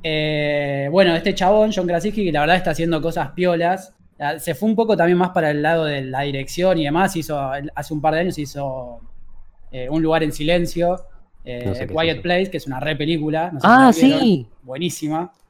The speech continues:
Speaker 2: Hizo una película de acción también hace poco, que acción medio casi como cabeza
Speaker 1: Ah, esa no la
Speaker 2: cuadrada.
Speaker 1: vi.
Speaker 2: Pero lo vi porque estaba así como ahí musculoso y no sé qué.
Speaker 1: Bueno, cuestión que en su canal de YouTube también hizo como una llamada telefónica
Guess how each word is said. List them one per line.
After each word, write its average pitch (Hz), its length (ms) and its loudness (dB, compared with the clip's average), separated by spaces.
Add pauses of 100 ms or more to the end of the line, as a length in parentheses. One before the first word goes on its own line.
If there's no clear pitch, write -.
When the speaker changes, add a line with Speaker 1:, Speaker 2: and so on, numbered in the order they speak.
(240)
Speaker 2:
Hizo 220 160 6
una 196 100 8
película 196 240 6
de 151 60 8
acción 175 300 4
también 127 220 4
hace 117 140 2
poco, 110 240 -2
que 117 80 -4
acción 135 260 -2
medio 135 160 2
casi 110 220 -2
como 110 180 -4
cabeza 101 580 -2 (340)
Speaker 1:
Ah, 139 160 -6
esa 139 100 -4
no 101 80 4
la 101 60 4
Speaker 2:
cuadrada. 98 220 -2
Speaker 1:
vi. - 40 -16 (760)
Speaker 2:
Pero 101 380 0
lo 101 160 6
vi 117 100 10
porque 123 140 4
estaba 110 180 4
así 107 160 0
como 98 220 0
ahí 95 100 -4
musculoso 92 600 -4
y - 140 -16
no 98 100 -12
sé - 140 -14
qué. 85 80 -12 (420)
Speaker 1:
Bueno, 208 220 4
cuestión 196 320 0
que 269 60 -2
en 226 80 -2
su 185 380 0
canal 190 320 4
de 202 100 4
YouTube 208 380 0
también 190 300 4
hizo 180 240 -2
como 175 220 2
una 196 280 4
llamada 190 460 2
telefónica 214 1000 -4